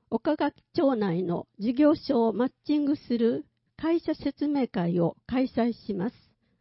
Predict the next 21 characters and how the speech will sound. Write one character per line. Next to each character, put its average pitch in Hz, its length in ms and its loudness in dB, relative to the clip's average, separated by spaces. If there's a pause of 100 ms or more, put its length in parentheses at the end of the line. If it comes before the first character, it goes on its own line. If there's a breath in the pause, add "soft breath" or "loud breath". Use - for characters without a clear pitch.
(640)
社 254 180 -4
長 277 220 6
や 254 280 -2 (340)
人 320 260 2
事 302 160 -2
担 285 280 -2
当 285 220 2
者 185 220 -4
か 196 180 -6
ら 196 220 -6 (360)
直 277 140 -2 (160)
接 330 240 0
話 302 460 0
を 269 80 6
聞 - 160 -20
く 254 140 -2
こ 285 120 -2
と 285 160 0
が 196 140 0
で 190 160 -2
き、 208 320 -10